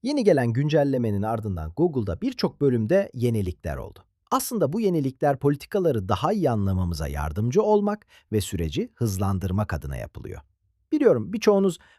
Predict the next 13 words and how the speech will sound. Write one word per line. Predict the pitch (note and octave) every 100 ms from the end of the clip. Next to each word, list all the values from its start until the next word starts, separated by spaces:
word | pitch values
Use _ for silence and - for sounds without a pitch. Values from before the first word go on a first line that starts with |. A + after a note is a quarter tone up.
| -
bu | A3+
tarz | F#3+ E3
ihlallerle | D3+ D#3 D3+ D3+ D3 C#3
karşılaşmak | C3+ A#2 - A2+ - B2+ -
istemiyor, | G#2+ - G#2+ F2
fakat | E2 E3+ B2+ - -
bunun | D#4 B3
çözümü | C#3+ F#2+ F2
çok | - A#3 -
basit. | C3 - - - _ - _ -
İhlal | C4 - A3 E3
edilen | A#2+ F#2+ E2+ D2+
politika | F#3 A3 - A3